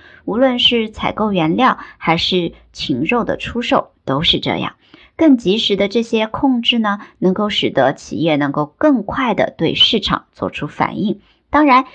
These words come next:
养鸡的周期要快得多，自然需要频繁地做出改变。养一批猪呢，几个月，很多决策不一定能够跟得上市场变化的速度。同时，美国消费者对猪肉一直不感冒。我们经常打趣说，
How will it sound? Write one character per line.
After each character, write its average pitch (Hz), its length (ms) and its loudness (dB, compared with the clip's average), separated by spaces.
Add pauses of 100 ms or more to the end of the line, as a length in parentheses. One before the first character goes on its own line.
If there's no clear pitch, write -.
(140)
养 180 240 2
鸡 - 180 -2
的 269 100 4
周 285 200 2
期 294 200 -2
要 294 140 2
快 254 180 -2
得 233 100 2
多， 247 220 4 (220)
自 - 160 -4
然 165 180 0
需 - 180 -6
要 165 180 2
频 175 280 -2
繁 226 160 0
地 - 100 -2
做 110 160 -4
出 - 160 -10
改 - 180 -6
变。 - 260 -2 (240)
养 143 180 -2
一 190 100 -2
批 226 280 -6
猪 254 240 -2
呢， 247 240 2
几 - 160 -12
个 - 140 0
月， 214 200 2 (220)
很 185 200 -2
多 277 140 4
决 233 220 -2
策 262 200 2
不 240 200 -4
一 254 60 -2
定 247 260 0
能 139 140 -2
够 135 140 0
跟 156 280 -4
得 156 120 -6
上 - 280 -2
市 - 240 -4
场 - 260 -14
变 127 240 -6
化 135 240 -2
的 - 140 -12
速 - 180 -8
度。 131 300 -4 (680)
同 185 140 2
时， 156 280 -2 (200)
美 - 180 -2
国 170 160 -6
消 330 220 -4
费 320 160 0
者 - 200 -2
对 - 160 -4
猪 240 240 -4
肉 262 240 2
一 131 160 -4
直 - 200 -6
不 - 160 -6
感 135 180 -6
冒。 147 240 -2 (240)
我 180 80 0
们 190 140 0
经 254 180 -2
常 233 220 -4
打 214 140 0
趣 233 200 -4
说， 226 220 0